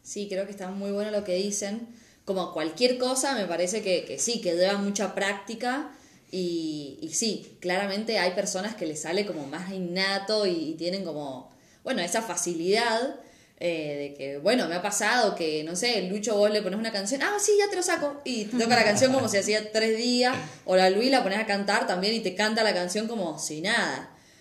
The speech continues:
Por ahí es, eh, es mucho de tenerlo innato, pero también soy consciente y me pasa porque lo he vivido con mi hermana y lo vivo, de que la chabona se pasa horas practicando la canción antes de tocarla,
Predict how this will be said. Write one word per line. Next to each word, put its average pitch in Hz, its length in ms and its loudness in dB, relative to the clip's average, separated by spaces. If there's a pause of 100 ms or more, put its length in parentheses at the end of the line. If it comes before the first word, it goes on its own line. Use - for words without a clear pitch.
(160)
Por 170 140 0
ahí 214 440 2
es, 180 240 0
eh, 180 320 0
es 180 160 -4
mucho 202 520 2
de 160 120 -4
tenerlo 175 320 -4
innato, 208 420 0
pero 208 140 0
también 190 600 -2
soy 180 220 0
consciente 220 680 0
y 147 320 -4
me 156 140 -8
pasa 185 260 -2
porque 170 160 -2
lo 170 80 2
he 180 80 4
vivido 196 320 2
con 170 120 -4
mi 175 60 -4
hermana 196 380 -2
y 196 40 -2
lo 170 120 0
vivo, 202 400 0 (300)
de 175 120 0
que 151 560 -4 (220)
la 147 140 -10
chabona 208 320 0
se 185 120 4
pasa 180 400 -2
horas 233 320 4
practicando 180 480 0
la 196 100 0
canción 185 400 0
antes 247 200 2
de 165 80 0
tocarla, 233 920 0